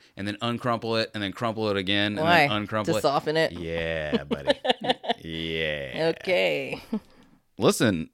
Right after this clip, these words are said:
Speaker 1: everything, every little bit helps. People are struggling out there. Uh, so, Beth,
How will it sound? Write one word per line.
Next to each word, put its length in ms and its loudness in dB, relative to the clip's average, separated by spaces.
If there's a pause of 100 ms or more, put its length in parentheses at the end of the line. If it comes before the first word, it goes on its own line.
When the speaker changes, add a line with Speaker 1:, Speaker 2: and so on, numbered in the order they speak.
(240)
Speaker 1:
everything, 640 2
every 180 2
little 220 4
bit 220 4
helps. 460 2
People 500 -2
are 360 4
struggling 760 -2
out 220 -14
there. 260 -16 (580)
Uh, 540 6 (260)
so, 640 6 (680)
Beth, 380 4